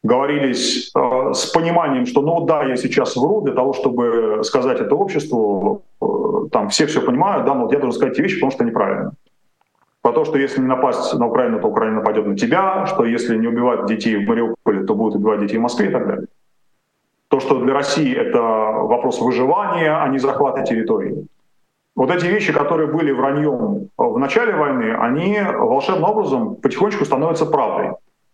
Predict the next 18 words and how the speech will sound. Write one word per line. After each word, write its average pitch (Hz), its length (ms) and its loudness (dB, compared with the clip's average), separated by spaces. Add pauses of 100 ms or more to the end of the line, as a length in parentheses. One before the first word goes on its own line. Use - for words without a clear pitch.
вопреки 131 340 0
желанию 147 420 0
людей, 143 180 0
которые 135 340 0
говорили. 120 400 -2 (200)
Потому 117 140 0
что - 140 0
Россия 151 240 0
сейчас 170 300 2
действительно 131 560 -2
борется 127 320 0
за 101 60 0
своё 107 160 2
существование. 143 720 0 (760)
Потому 127 240 0
что 139 120 2
если 135 200 0
она 139 260 2